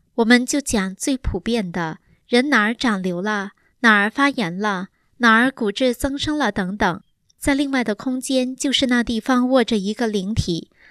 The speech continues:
在一个很深的空间中有一个灵体。选自李洪志师父著作《转法轮》。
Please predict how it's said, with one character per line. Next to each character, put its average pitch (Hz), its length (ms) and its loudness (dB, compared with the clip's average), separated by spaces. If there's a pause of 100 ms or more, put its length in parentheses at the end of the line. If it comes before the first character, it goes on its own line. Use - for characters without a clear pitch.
在 240 180 0
一 208 120 -2
个 233 180 2
很 190 300 -4
深 277 220 -2
的 247 100 0
空 247 260 -6
间 254 240 -2
中 269 360 -2
有 202 180 0
一 175 140 -4
个 220 180 -4
灵 185 260 -4
体。 180 380 -8 (640)
选 196 360 -2
自 208 380 -2 (140)
李 226 240 2
洪 226 240 -2
志 294 180 2
师 254 240 0
父 220 260 -2
著 226 220 -4
作 196 400 -4 (160)
《转 254 240 0
法 185 240 -2
轮》。 170 360 -4